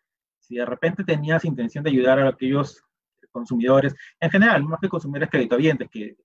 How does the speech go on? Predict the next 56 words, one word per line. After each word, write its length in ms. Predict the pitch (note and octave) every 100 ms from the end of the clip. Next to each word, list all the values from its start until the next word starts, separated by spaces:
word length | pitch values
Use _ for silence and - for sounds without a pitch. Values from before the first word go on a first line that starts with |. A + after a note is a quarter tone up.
| _
estén 240 | A2 C3+
pasando 320 | C#3 D3 D3+
por 160 | C3 A#2+
una 100 | C#3
situación, 520 | C#3+ A#2 A2+ - C#3 - - _ _
poner 240 | - C#3 D#3+
un 100 | F3+
umbral 300 | D3 C#3+ D#3
menor 340 | C#3 E3 D#3+
de 100 | C3
repente 360 | A#2+ C3 C3+ D#3+
y 40 |
que 100 | C3+
a 60 | A#2
partir 360 | A2 - D3+
de 100 | D#3+
ahí 200 | D3 C#3+
se 120 | C#3 C3
haga 200 | C3+ C#3+
la, 320 | B2 G2 - _ _ _ _ _ _ _
se 180 | _ C3
dé 180 | B2+ D#3
unos 180 | D#3+ D#3
beneficios 500 | B2+ A2+ C#3+ C#3+ A#2+
ya 160 | C3
por, 400 | - C#3 A#2 A2
por 160 | A2+ A2+
medio 300 | A#2+ A#2+ B2
de, 340 | A2 G2 F#2 - _ _ _ _ _ _ _ _ _
de 280 | A#2+ A2+ B2+
ley, 280 | G3 C#3+
¿no? 160 | B2 D#3
O 140 | F3+
de 60 | B2
repente 500 | A#2+ C3 C#3 C#3+ B2+ - - - _
que 240 | - A#2+ A#2
pasados, 680 | - - C#3 C#3+ D3 C3 -
no 80 | A#2+
sé, 220 | D3+ C3
se, 260 | - A#2
se 160 | - -
da 60 | A#2+
cuenta 260 | D3 D#3
que 100 | C#3
la 120 | A#2
banca 500 | A#2+ C#3+ C#3 D3+ D3 C3
de 140 | A#2
los 120 | A2
sectores 300 | - - C3
bajos 320 | C3+ C3 -
solamente 380 | - C3 C3+ C3+
llegan 240 | C3 C#3 C3+
a, 60 |
a 240 | C3+ - A#2+
tres 180 | A2+
mil 260 | A#2 D3 C#3